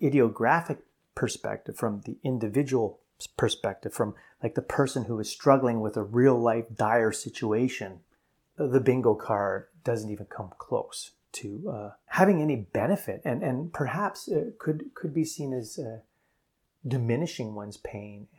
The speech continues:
and could be seen as hurtful. So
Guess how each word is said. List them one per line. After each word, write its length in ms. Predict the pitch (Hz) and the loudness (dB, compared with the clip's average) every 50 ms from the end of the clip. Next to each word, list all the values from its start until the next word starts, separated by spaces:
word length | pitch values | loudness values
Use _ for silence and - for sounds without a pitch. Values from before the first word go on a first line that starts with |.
| _ - | _ -20
and 280 | 107 104 104 110 - 226 302 _ _ _ _ - | -20 -20 -20 -18 -16 -18 -18 _ _ _ _ -12
could 80 | 185 | -10
be 60 | 202 | -8
seen 220 | 190 - - 185 160 | -8 -6 -6 -6 -6
as 120 | 117 - - - - | -6 -8 -12 -10 -6
hurtful. 520 | - - - - - - 196 190 - - - _ _ _ _ _ _ _ _ _ _ _ _ _ _ _ _ _ _ _ | -4 -4 -4 -4 -4 -4 -2 -2 -2 -4 -10 _ _ _ _ _ _ _ _ _ _ _ _ _ _ _ _ _ _ _
So 560 | - - - 151 147 139 139 151 - - - | -2 4 8 10 10 10 10 8 4 0 -8